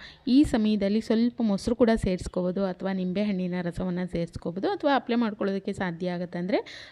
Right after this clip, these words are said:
ಹಾಗೆ ಕೂಡ ಅಪ್ಲೈ ಮಾಡ್ಕೋಬೋದು, ಅಥವಾ ನೀರನ್ನು ಸೇರಿಸಿ ಕೂಡ ಇದನ್ನು ತೆಳು ಮಾಡಿ ಅಪ್ಲೈ ಮಾಡ್ಕೋಬೋದು. ಇದು ಸರಿಯಾದ ಹದದಲ್ಲಿತ್ತು, ಅದಕ್ಕೋಸ್ಕರ ನಾನು ಹಾಗೇನೇ ಇದನ್ನು ನೋಡಿ ಈ ರೀತಿ,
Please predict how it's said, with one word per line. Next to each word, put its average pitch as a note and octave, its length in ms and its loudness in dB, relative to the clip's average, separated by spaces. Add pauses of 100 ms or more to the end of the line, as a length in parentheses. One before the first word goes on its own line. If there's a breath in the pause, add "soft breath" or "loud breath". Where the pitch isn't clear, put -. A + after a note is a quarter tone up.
(120)
ಹಾಗೆ G3+ 240 0
ಕೂಡ F#3 220 -6
ಅಪ್ಲೈ E3+ 220 -4
ಮಾಡ್ಕೋಬೋದು, F3 480 -4
ಅಥವಾ A#3 240 -2
ನೀರನ್ನು A3+ 640 2
ಸೇರಿಸಿ F#3 300 -2
ಕೂಡ F#3 140 -4
ಇದನ್ನು F#3 380 -2
ತೆಳು F3 280 0
ಮಾಡಿ F#3 320 -2
ಅಪ್ಲೈ - 300 -6
ಮಾಡ್ಕೋಬೋದು. D#3+ 460 -4 (420 loud breath)
ಇದು C#4+ 240 2
ಸರಿಯಾದ A3 500 2
ಹದದಲ್ಲಿತ್ತು, F3+ 640 -2
ಅದಕ್ಕೋಸ್ಕರ F#3+ 520 -6
ನಾನು E3+ 240 -4
ಹಾಗೇನೇ F#3 520 -4
ಇದನ್ನು F3 340 -4
ನೋಡಿ E3+ 200 -4
ಈ G3 260 -4
ರೀತಿ, F3+ 300 0